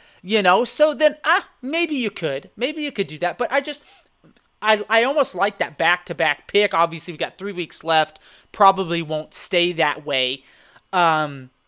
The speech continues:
but, uh, uh, for me, like I said, I'm, I'm with you on that. It depends on what you want and how far up we can move. If we can only move up six, seven spots, then I'm gonna go, uh,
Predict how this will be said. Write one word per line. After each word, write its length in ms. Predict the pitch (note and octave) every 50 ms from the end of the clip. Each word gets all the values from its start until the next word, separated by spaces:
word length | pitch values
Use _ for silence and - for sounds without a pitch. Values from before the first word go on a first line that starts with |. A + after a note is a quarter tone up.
| _ _ _
but, 380 | E3+ - G3+ G3+ F#3+ F#3+ -
uh, 360 | A3 G3+ F#3+ F3+ F3 E3+ B2+ - _ _
uh, 340 | - F3+ E3+ E3 D#3+ D#3 D3 -
for 240 | - - - A3 A3+
me, 480 | A3 A3+ B3+ C#4 D4 D4+ D4+ D4+ D4+ D4+ _ _ _ _ _ _
like 240 | - - A#3+ A3+ -
I 120 | A#3 G3+
said, 200 | E3 - F3 D3+ C#3
I'm, 220 | D#3+ G3 A3 A#3 -
I'm 220 | - A3+ B3+ B3 A#3+
with 200 | B3 A3+ - -
you 200 | F#3 F#3+ F#3 E3+
on 160 | D#3+ D3+ C#3+
that. 220 | C#3 C3 C3 C3
It 220 | C#3 - D3+ F3 E3
depends 460 | - G3 F#3+ - A3 A#3 B3 A3 F#3
on 160 | G3 F#3 E3+
what 280 | D3+ D#3 D#3+ - - -
you 80 | D#3
want 420 | C3 B2+ C3 C3+ B2+ B2+ - - -
and 140 | - F#3 F3
how 160 | E3 F#3+ F#3
far 340 | F3 - - G#3+ F#3+ E3+ D#3 -
up 180 | G3 F3+ - -
we 80 | E3+
can 180 | E3 - - D#3+
move. 200 | D#3+ D#3+ D3+ -
If 120 | E3+ -
we 100 | - C4
can 120 | C4 D#4+ D4
only 180 | C#4 B3+ A3
move 200 | F#3+ F3+ F#3+ F#3
up 160 | F3+ F#3 - -
six, 240 | - F3+ F3 -
seven 280 | - F#3+ F3 D3 D3+ C3+
spots, 760 | - - - - C#3+ C3 C3 C#3+ D#3 - - - - - - _ _ _ _ _ _ _
then 160 | - A3 A3 A3
I'm 160 | A3 G#3+ G3+
gonna 280 | F#3+ A#3+ A#3 A3 G3+
go, 320 | E3+ E3+ E3 D#3+ D#3 D#3 D#3 D#3 -
uh, 360 | F3+ F#3 F3+ F3 E3+ E3 D#3